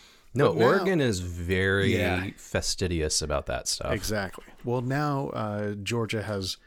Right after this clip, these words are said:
Speaker 2: caught up with me because Home Depot and Lowe's and all those companies, they won't do it unless it's,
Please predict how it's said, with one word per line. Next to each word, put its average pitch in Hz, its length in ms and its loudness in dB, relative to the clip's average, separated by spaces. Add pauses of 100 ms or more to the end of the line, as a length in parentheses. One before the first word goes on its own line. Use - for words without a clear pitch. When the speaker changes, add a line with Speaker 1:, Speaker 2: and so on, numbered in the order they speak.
(440)
Speaker 2:
caught 117 260 0
up 123 180 -2
with 110 160 -4
me 104 120 -2
because 101 500 -4 (760)
Home 135 260 -2
Depot 117 580 -2
and 87 140 -6
Lowe's 101 540 -2
and 85 240 -6
all 98 200 -2
those 104 180 -2
companies, 120 480 -4 (500)
they 135 180 -2
won't 139 360 -4
do 147 200 0
it 90 180 -4
unless 101 320 -4
it's, - 300 -6